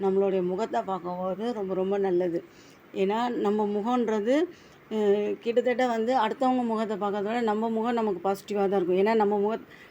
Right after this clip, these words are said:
நம்மளை பத்தி நம்ம நல்ல எண்ணங்கள் தான் வச்சுருப்போன்றதுனால நம்ம வந்து பாசிட்டிவா தான் நம்ம திங்க் பண்ணுவோம். So, நம்ம முகத்தை பார்க்கும்போதும் நல்லது. அதுக்கப்புறம் பார்க்கும்போது தாமரை பூ பார்க்கலாம். தாமரை பூ பக்கத்துல வீட்ல இருந்தாலும் சரி, இல்ல சில பேர் கோவில்,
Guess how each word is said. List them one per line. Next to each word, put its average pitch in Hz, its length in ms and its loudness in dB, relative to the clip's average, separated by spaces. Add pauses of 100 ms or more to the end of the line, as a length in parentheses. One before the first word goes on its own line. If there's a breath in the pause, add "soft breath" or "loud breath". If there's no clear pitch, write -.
(120 loud breath)
நம்மளை 208 260 4
பத்தி 233 200 0
நம்ம 220 220 0
நல்ல 202 220 2
எண்ணங்கள் 208 360 0
தான் 202 180 0
வச்சுருப்போன்றதுனால 185 720 -2
நம்ம 202 200 0
வந்து 185 340 0
பாசிட்டிவா 196 480 0
தான் 202 120 2
நம்ம 190 300 2
திங்க் 185 220 2
பண்ணுவோம். 190 360 0 (440 loud breath)
So, 226 220 -4
நம்ம 208 340 2
முகத்தை 220 360 0
பார்க்கும்போதும் 185 640 0 (400 loud breath)
நல்லது. 180 460 0 (280 loud breath)
அதுக்கப்புறம் 226 520 -2
பார்க்கும்போது 202 640 -4
தாமரை 226 460 0
பூ 220 340 -2
பார்க்கலாம். 170 360 -4 (120)
தாமரை 208 380 -2
பூ 226 240 -4
பக்கத்துல 214 440 -4
வீட்ல 202 280 -6
இருந்தாலும் 190 380 -2
சரி, 185 240 -10
இல்ல 202 220 -2 (720 loud breath)
சில 226 260 0
பேர் 240 260 6
கோவில், 226 340 2